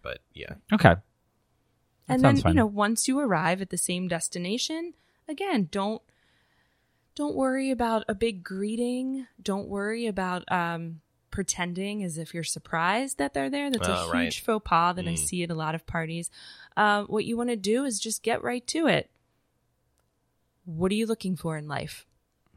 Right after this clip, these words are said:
Speaker 2: Just that, just straight up.
Speaker 3: Yeah,
Speaker 1: Wow.
Speaker 3: at this point, um, you know, everyone's been partying for roughly five hours.
Speaker 1: Yeah.
Speaker 3: They wanna, they've been giving a lot of good, uh, good wishes and good tidings
Speaker 2: Mm-hmm.
Speaker 3: to the, the bride and groom.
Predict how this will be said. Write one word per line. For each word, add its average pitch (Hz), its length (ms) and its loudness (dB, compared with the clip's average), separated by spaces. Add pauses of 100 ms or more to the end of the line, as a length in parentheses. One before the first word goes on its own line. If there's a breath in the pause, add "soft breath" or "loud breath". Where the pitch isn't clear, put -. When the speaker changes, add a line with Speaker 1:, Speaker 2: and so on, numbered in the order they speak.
(140)
Speaker 2:
Just - 200 -6
that, 104 240 -2
just 107 200 -8
straight 101 320 4
up. 101 280 10 (140)
Speaker 3:
Yeah, 233 220 6
Speaker 1:
Wow. - 80 -
Speaker 3:
at 220 100 0
this 247 180 4
point, 269 440 0 (100)
um, 180 420 0
you 196 80 -2
know, 180 80 0
everyone's 180 360 -6
been 180 140 -6
partying 190 440 -4
for 190 120 -8
roughly 285 380 -4
five 190 300 0
hours. 185 540 -2 (160)
Speaker 1:
Yeah. 82 320 -6
Speaker 3:
They 294 100 6
wanna, 381 320 4 (360)
they've 294 200 2
been 311 280 2 (360)
giving 277 300 0
a 262 60 0
lot 240 160 2
of 220 200 -6
good, 226 360 2
uh, 196 380 0
good 214 220 -4
wishes 226 500 0
and 185 120 -4
good 196 180 -4
tidings 185 540 2
Speaker 2:
Mm-hmm. 98 220 0
Speaker 3:
to 196 80 2
the, 175 280 0
the 175 80 -4
bride 180 220 0
and 170 100 -6
groom. 175 320 -6